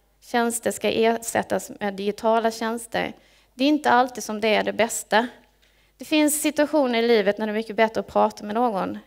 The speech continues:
än att göra det från maskin till maskin. Eh, det kan finnas sköra situationer i livet när du är arbetslös, när du är sjuk. Det finns situationer där du inte kommer göra det, eh, kunna göra det digitalt heller. Men vår ambition är att där det kan förenkla vardagen på något sätt,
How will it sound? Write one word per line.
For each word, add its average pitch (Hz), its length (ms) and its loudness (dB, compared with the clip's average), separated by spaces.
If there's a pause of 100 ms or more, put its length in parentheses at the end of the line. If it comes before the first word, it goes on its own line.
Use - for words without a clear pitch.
(100)
än 196 180 -4
att 190 100 -4
göra 202 240 0
det 190 140 0
från 202 360 -6
maskin 202 340 -4
till 196 140 -14
maskin. 202 480 -6 (680)
Eh, 220 300 0
det 226 80 -6
kan 247 140 2
finnas 247 340 -2
sköra 247 380 4
situationer 220 480 -4
i 214 40 0
livet 202 280 -2
när 196 140 -4
du 196 60 -2
är 202 180 4
arbetslös, 208 560 -4
när 196 120 -10
du 185 60 -6
är 190 40 -6
sjuk. 233 560 -2 (320)
Det 240 100 -6
finns 254 340 -2
situationer 233 480 -2
där 196 80 2
du 208 60 0
inte 220 120 -6
kommer 208 240 -10
göra 214 400 4
det, 220 260 -2
eh, 214 120 2
kunna 240 220 -4
göra 226 200 0
det 220 100 0
digitalt 214 500 -4
heller. 208 320 -6 (600)
Men 262 180 2
vår 302 220 6
ambition 294 540 4
är 214 320 6
att 226 180 0
där 262 380 10
det 277 60 4
kan 269 200 0
förenkla 240 480 0
vardagen 269 580 2
på 262 100 -6
något 240 320 -2
sätt, - 400 -2